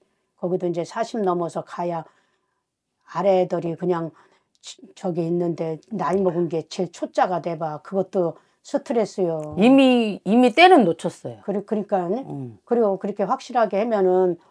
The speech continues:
Speaker 1: 나도 기대도 안 하고.
Speaker 2: 이미 때는 놓쳤어, 엄마.
Speaker 1: 내가 너무 늦게 찾아왔어요.
Speaker 2: 음. 이 아들을 많이 빌어주셔야 돼.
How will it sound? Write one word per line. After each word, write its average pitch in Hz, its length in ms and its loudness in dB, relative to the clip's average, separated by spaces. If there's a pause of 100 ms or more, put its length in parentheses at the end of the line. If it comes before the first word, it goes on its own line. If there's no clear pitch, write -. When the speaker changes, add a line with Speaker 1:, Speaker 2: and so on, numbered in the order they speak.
(520)
Speaker 1:
나도 175 220 -2
기대도 214 400 4
안 165 180 0
하고. 175 580 2
Speaker 2:
이미 254 240 6
때는 339 300 6
놓쳤어, 180 460 -2
엄마. 127 300 -16 (560)
Speaker 1:
내가 185 220 0
너무 180 240 2
늦게 180 300 -4
찾아왔어요. 175 680 -8 (120)
Speaker 2:
음. 147 260 -14 (340)
이 240 140 8
아들을 233 500 6
많이 202 300 2
빌어주셔야 214 760 4
돼. - 160 -20